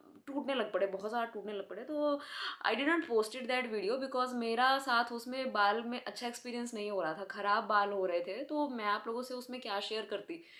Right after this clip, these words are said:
फिर मैंने कुछ टाइम के लिए wooden comb को यूज़ करना ही बंद कर दिया। I used, I started using जो white tooth वाली plastic वाली comb होती है ना, जिसको आप कई बार कहते हो कि shower comb भी होती है,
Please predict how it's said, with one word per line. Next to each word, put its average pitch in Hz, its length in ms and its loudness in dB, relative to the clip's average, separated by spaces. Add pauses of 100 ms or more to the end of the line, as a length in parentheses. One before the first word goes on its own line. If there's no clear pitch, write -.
(420)
फिर 302 220 4
मैंने 294 480 6
कुछ - 400 0
टाइम 285 240 4
के 294 100 2
लिए 285 180 4
wooden 240 300 0
comb 247 260 -2
को 262 120 -6
यूज़ 220 240 -4
करना 226 200 -4
ही 240 140 -2
बंद 202 240 0
कर 190 100 0
दिया। 196 420 -2
I - 20 4
used, 240 480 -2
I 226 380 2
started 208 320 -4
using 226 340 -2
जो 240 160 -2
white 196 380 0
tooth 220 160 -8 (120)
वाली 214 220 -2
plastic 196 420 -4
वाली 220 140 -4
comb 190 280 -6
होती 170 200 -6
है 175 160 -10
ना, 320 160 -10
जिसको 190 340 -4
आप 202 320 2
कई 190 140 -2
बार 202 180 0
कहते 196 260 -4
हो 214 80 -2
कि 233 140 -8
shower 185 340 -2
comb 185 260 -6
भी 185 80 -4
होती 170 220 -4
है, 208 60 -4